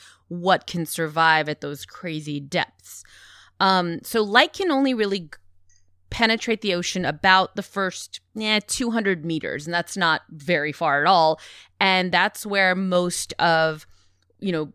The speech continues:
big pieces of algae, like the kelp that we see, and also where phytoplankton can survive. And phytoplankton is microscopic algae that operates just like plants on land. You know, they take in carbon dioxide and nutrients and sun, and they produce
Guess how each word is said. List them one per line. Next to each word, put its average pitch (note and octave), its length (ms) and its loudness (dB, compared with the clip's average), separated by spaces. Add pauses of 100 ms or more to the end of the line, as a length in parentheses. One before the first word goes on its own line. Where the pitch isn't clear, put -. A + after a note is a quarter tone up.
(140)
big G#3+ 280 0
pieces G3+ 340 -6
of F3+ 80 0
algae, D3+ 420 2
like C3 220 -8
the D#3 80 -10
kelp - 380 -4
that E3 140 -2
we D3+ 120 -6
see, D3+ 400 -8
and E3 260 0
also D#3+ 360 -4
where D#3 140 -2
phytoplankton D3+ 760 -4
can C#3+ 160 -8
survive. C#3 360 -8
And D3+ 100 -10
phytoplankton E3 680 -4
is D#3 260 -6
microscopic G3 720 0
algae D#3 480 -2 (380)
that E3+ 380 6 (880)
operates F3 360 0
just E3+ 200 -4
like E3+ 160 0
plants D3 320 -4
on D#3+ 200 -2
land. D3 340 -2
You D3+ 80 -12
know, C#3+ 60 -10
they B2+ 100 -8
take C#3+ 220 -10
in C#3+ 80 -8
carbon D3+ 240 -8
dioxide D#3 600 -2
and D#3 120 -6
nutrients F#3+ 500 -4
and D#3+ 140 -10
sun, A3+ 380 2 (340)
and E3 260 -2
they D#3 160 0
produce C3+ 720 -12